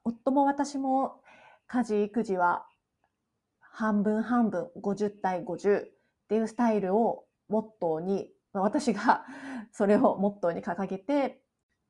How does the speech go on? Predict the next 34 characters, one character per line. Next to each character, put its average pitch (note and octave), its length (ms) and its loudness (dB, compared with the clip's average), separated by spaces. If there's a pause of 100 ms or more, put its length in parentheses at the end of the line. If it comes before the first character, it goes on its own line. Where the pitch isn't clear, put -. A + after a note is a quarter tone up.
(100)
今 G3 240 0
は A3 380 -2 (800)
そ G3+ 140 -6
う - 20 -2
い F#3 40 -2
う G3 40 -2
ス - 80 -10
タ A3+ 120 0
イ G#3+ 40 2
ル F3+ 80 -2
で - 300 -6
や F#3+ 100 -6
っ - 20 -14
て D#3+ 140 -8
い D#3+ 80 -4
ま E3+ 180 -4
す。 - 100 -20 (840)
で、 G#3 80 -8
子 - 120 -10
供 G#3 200 2
が C4+ 120 0
生 C#4 80 0
ま C#4+ 100 0
れ D4 80 -4
て D#4+ 100 -2
か A3+ 140 -4
ら、 G3 400 2 (580)
と C4+ 140 0
に C#4 100 4
か A3 140 -2
く E3 320 -2
時 G#3 180 -2
間 G#3+ 260 0
に A3+ 360 2